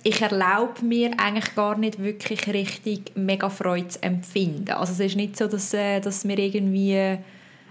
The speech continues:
himmeltraurig geht oder was auch immer, sondern so, dass ich einfach so gemerkt habe, das ist etwas, wo ich, glaub, noch ein bisschen mehr darf lernen, auch Freude in jeder Faser von meinem Körper zu empfinden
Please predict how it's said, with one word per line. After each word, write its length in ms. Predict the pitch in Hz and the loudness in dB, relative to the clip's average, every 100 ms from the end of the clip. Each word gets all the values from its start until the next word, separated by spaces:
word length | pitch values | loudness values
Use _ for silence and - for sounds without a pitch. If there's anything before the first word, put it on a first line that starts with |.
| - - - - - _ - | -20 -20 -20 -20 -20 _ -2
himmeltraurig 880 | 214 240 247 240 247 254 262 254 240 | 4 6 6 4 4 6 6 4 2
geht 20 | |
oder 720 | 220 220 220 220 220 220 220 | 4 6 6 4 2 2 2
was 160 | 220 226 | 2 4
auch 80 | 226 | 2
immer, 300 | 226 226 233 | 2 2 2
sondern 500 | 233 220 214 214 185 | 2 2 2 0 -2
so, 140 | 226 | -2
dass 140 | 214 | 0
ich 60 | 226 | 2
einfach 280 | 220 - 269 | 2 2 -2
so 100 | 269 | -4
gemerkt 560 | 269 226 226 233 - | -2 -2 -2 -4 -2
habe, 160 | 254 240 | 0 0
das 120 | 208 | -2
ist 120 | - | -4
etwas, 600 | - 233 240 - 403 - - | 0 0 0 -4 -2 -2 0
wo 100 | 214 | 0
ich, 260 | 214 - | 2 0
glaub, 220 | 220 208 | 0 0
noch 160 | 208 214 | 0 0
ein 140 | 214 | 0
bisschen 0 | |
mehr 180 | 202 208 214 | 2 0 0
darf 280 | 202 196 - | -4 -4 0
lernen, 540 | 185 202 214 233 247 - | 2 4 4 4 2 2
auch 420 | 202 208 220 226 - - - - _ | 2 2 2 0 -6 -20 -20 -20 _
Freude 640 | - - 208 208 202 220 - - - - - - _ _ - - _ - _ _ _ - | -12 -2 2 2 2 -2 -4 -6 -6 -8 -14 -20 _ _ -20 -20 _ -20 _ _ _ 0
in 100 | 220 | 4
jeder 320 | 220 226 226 | 4 4 2
Faser 400 | 220 202 226 214 | 2 2 2 0
von 100 | 208 | 0
meinem 180 | 208 196 | 0 -2
Körper 480 | 208 202 196 - | -2 -2 -2 -6
zu 100 | - | -2
empfinden 760 | 202 196 208 208 214 226 233 | 0 0 0 0 2 2 0